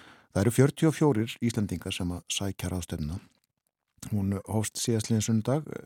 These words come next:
stendur til föstudagsins átjánda nóvember og samkvæmt útreikningum Morgunblaðsins sem byggjast á tölum sem eiga við fulltrúa umhverfisráðuneytisins, eða það heitir umhverfis-, eh, orku- og loftslagsráðuneytisins,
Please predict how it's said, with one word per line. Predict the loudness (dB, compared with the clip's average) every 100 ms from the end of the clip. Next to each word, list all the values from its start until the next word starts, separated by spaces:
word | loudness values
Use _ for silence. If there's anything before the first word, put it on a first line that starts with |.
| -8
stendur | -2 0 0 -2 -2
til | 0 0 -2 _ _
föstudagsins | -2 -2 -2 -2 0 -2 -4
átjánda | -4 -4 -2 -2
nóvember | 0 0 0 -6 -10 -20 -20 -20 -20 -20 -6 -2
og |
samkvæmt | 2 4 4 2
útreikningum | 0 0 2 2 2 2 2
Morgunblaðsins | 2 0 0 0 -2 -2 -4 _ _ -4
sem | 2 2 2 _
byggjast | -2 2 0 2
á | 2 0 -2 _ _ _ _ _ _ 2
tölum | 4 4 2 -4
sem | -6 -4
eiga | 0 0 0
við | -2 -2 -10 _ _ _ -4
fulltrúa | -4 -2 0 0 0
umhverfisráðuneytisins, | -2 -2 -2 -2 -4 -2 2 4 4 2 0 0 -2 -4 -8 _ -6
eða | -4 -2
það | -2
heitir | -2 -2 -2
umhverfis-, | -2 -2 -2 -2 -2 -4
eh, | -6 -8 -12 -6
orku- | -6 -4 0
og | 0 2 -2
loftslagsráðuneytisins, | -4 -4 -4 -6 _ 0 2 4 2 0 -4